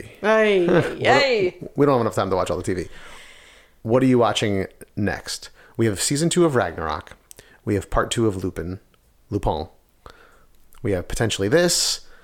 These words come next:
Speaker 2: We have some other shows that we're watching for upcoming, uh, episodes.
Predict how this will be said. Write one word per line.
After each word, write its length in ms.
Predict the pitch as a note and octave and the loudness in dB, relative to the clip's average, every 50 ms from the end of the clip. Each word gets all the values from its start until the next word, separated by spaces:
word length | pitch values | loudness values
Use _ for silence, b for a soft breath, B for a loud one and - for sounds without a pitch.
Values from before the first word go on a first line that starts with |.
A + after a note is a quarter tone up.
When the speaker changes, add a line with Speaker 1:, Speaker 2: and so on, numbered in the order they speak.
| b b b b | b b b b
Speaker 2:
We 100 | - G#2 G2 | -6 -4 -2
have 840 | G#2 G#2+ G2+ G2 F#2+ F#2 F#2 F2+ F2 E2+ E2+ E2+ - - - - | 0 0 0 0 0 0 -2 -2 -4 -6 -8 -10 -14 -20 -20 -16
some 240 | - - - - F2 | -12 -12 -10 -8 -4
other 220 | F2+ A#2+ C3 C3+ B2 | 0 0 2 2 0
shows 420 | - - C3+ B2+ B2+ C3 C3 B2 | 0 2 2 4 4 2 2 2
that 100 | B2+ A#2 | 2 0
we're 100 | A#2 A#2 | 2 2
watching 260 | A2+ A2+ - B2+ A#2 | 0 0 0 -2 -4
for 120 | - A2+ - | -4 -4 -4
upcoming, 400 | - - - A#2 A#2 A2 A2 - - - - - | -4 -2 -2 0 0 0 -2 -4 -6 -10 -6 -4
uh, 340 | G2+ G2 G2 G#2 G#2+ G#2 G2 - _ _ _ _ - | -2 0 0 0 -2 -4 -8 -12 _ _ _ _ -10
episodes. 640 | - - - - A2+ A2 A2 G#2+ - - - - | -8 -6 -2 0 0 0 0 -2 -4 -10 -12 -14